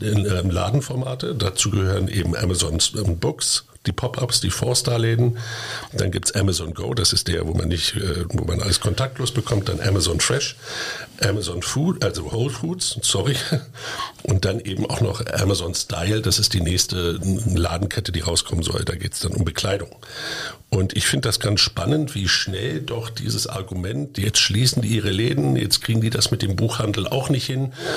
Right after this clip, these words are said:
beziehungsweise Buchhändler sich freuen, hurra, die gehen aus unserem Feld raus, die lassen uns die Bühne, wir müssen uns, können uns doch wieder stärker um die Kunden kümmern.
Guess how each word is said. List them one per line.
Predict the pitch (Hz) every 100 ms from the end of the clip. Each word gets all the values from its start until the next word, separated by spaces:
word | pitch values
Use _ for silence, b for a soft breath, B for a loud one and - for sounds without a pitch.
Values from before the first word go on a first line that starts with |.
| B -
beziehungsweise | 104 - 113 107 - 104 98
Buchhändler | 110 110 113 104
sich | 95 95
freuen, | - 104 107
hurra, | 95 87 92 120
die | 101
gehen | 101 107
aus | 98 107
unserem | 95 95 92
Feld | 120 113 113
raus, | 120 101 104
die | - 98
lassen | 92 - 107
uns | 95 -
die | 92
Bühne, | 113 131 117 120 B B B B B
wir | 107
müssen | 101 104 101
uns, | 85 -
können | 107
uns | 98
doch | - 113 110
wieder | 107
stärker | - 104 95 104
um | 95
die | 95
Kunden | - 104 101
kümmern. | - 101 98